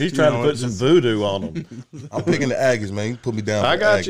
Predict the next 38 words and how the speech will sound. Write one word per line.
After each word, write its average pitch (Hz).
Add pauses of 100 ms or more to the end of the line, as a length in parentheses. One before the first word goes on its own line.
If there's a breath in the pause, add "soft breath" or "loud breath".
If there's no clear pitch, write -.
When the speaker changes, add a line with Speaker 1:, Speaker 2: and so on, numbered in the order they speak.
Speaker 1:
you. 117
I 143
got 185
the 156
Aggies. 139
All 113
right. 135
Speaker 3:
Mm-hmm. -
Speaker 1:
I'm, 131
I'm 117
going 110
with, 98
uh, 85
Ed 107
Orgeron 101
and 80
the 76
Cajun 92
Express. 90
Speaker 2:
Yeah, 98
I'm 95
taking 95
the 98
Red 95
Bull 101
Master. 101 (1700 soft breath)
Speaker 1:
L 98
S 98
U. 85 (200)
Well, 107
we 131
about 147
to -
find 113
out 113
here 113
with 101
D. 120